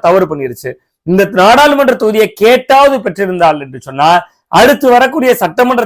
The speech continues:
தேர்தலுக்கு அமைப்பு ரீதியாக திமுகவை எவ்வளவு தூரம் பலப்படுத்த வேண்டிய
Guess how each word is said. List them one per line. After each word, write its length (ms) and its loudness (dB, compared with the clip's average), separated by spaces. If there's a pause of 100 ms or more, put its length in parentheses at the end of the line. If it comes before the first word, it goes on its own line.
தேர்தலுக்கு 420 -2 (120)
அமைப்பு 320 -2
ரீதியாக 260 -4 (100)
திமுகவை 460 -2 (120)
எவ்வளவு 300 0
தூரம் 220 -4
பலப்படுத்த 440 -2
வேண்டிய 160 -6